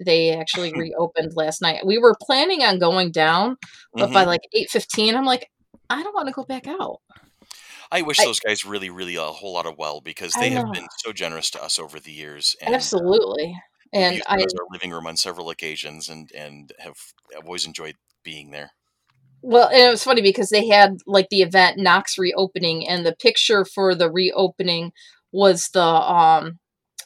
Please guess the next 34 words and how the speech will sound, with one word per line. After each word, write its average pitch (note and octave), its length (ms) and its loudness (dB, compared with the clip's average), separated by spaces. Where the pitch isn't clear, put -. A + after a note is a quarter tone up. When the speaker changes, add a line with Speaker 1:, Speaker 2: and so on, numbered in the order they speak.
Speaker 1:
Athens G3+ 460 4
versus F#3 320 -2
Sparta F#3 320 2
versus F3 380 -6
Persia. G3 400 0
It F3 140 4
was E3 240 2
Speaker 2:
Mm-hmm. F3 140 -8
Speaker 1:
the, E3+ 200 0
the F3 140 2
hummus F#3+ 420 0
trio G#3+ 540 6
and F3+ 160 2
the D#3+ 40 -6
pl-, - 220 -8
I'm G#3+ 100 2
just F#3+ 160 4
like, F3+ 280 2
"Oh, C4+ 560 4
it G3+ 80 2
looks G3+ 280 2
so F3+ 180 2
delicious F#3 680 0
with E3+ 160 -4
the, E3+ 140 -2
the - 80 -4
hummus F#3+ 400 2
and F3 100 -6
the D#3 80 -4
bread F3+ 460 6
and E3+ 100 -6
the D3+ 80 -8
veggies F3+ 760 0
and D3+ 340 -4